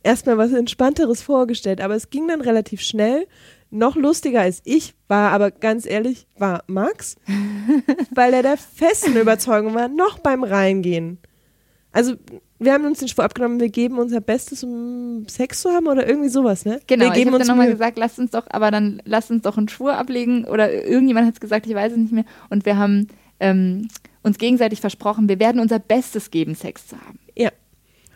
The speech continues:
Speaker 1: Und selbst danach noch und beim Reingehen meinte Max,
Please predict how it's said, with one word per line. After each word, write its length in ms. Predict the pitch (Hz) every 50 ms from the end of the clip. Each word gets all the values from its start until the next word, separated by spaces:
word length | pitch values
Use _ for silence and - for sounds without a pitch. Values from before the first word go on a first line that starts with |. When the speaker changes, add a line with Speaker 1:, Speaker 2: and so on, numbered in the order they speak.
| _ _ _ _ _ _ _ _ _ _ _ _
Speaker 1:
Und 160 | - 240 240
selbst 300 | 233 262 277 262 - - _
danach 500 | - 220 214 220 269 330 370 349 277 -
noch 260 | - 262 262 285 269 269
und 120 | 233 226
beim 180 | 214 208 202 208
Reingehen 560 | 190 175 185 190 208 254 302 285 302 285 262
meinte 280 | 240 220 220 226 214 214
Max, 220 | 233 233 226 -